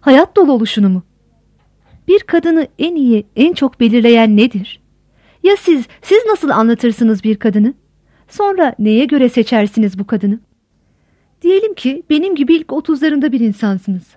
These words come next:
Bu yaşa kadar pek çok kadın tanımışsınızdır. Arkadaşınız olmuştur, komşunuz, iş arkadaşınız, kız kardeşiniz, öğretmeniniz, teyzeniz, halanız, büyükanneniz ve mutlaka anneniz. Erkekseniz sevgiliniz, belki karınız ve eski karınız.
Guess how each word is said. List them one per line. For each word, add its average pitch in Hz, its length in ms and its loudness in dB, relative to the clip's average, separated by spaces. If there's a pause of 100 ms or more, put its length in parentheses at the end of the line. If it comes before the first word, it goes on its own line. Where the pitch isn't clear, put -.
(240)
Bu 285 60 0
yaşa 240 280 0
kadar 214 340 -2
pek 359 180 -6
çok 330 180 -6
kadın 269 240 -2
tanımışsınızdır. 208 840 -6 (400)
Arkadaşınız 254 680 -2
olmuştur, 214 480 -2 (100)
komşunuz, 208 640 0
iş 240 180 -4
arkadaşınız, 208 720 -2
kız 240 220 -8
kardeşiniz, 220 640 -4
öğretmeniniz, 220 840 -2
teyzeniz, 208 600 0
halanız, 214 500 0
büyükanneniz 220 640 0 (300)
ve 247 100 4
mutlaka 254 560 -2
anneniz. 190 460 -4 (960)
Erkekseniz 381 600 -2
sevgiliniz, 247 580 -2 (220)
belki 277 300 0
karınız 294 420 -2
ve 339 60 0
eski 285 320 -2
karınız. 208 480 -4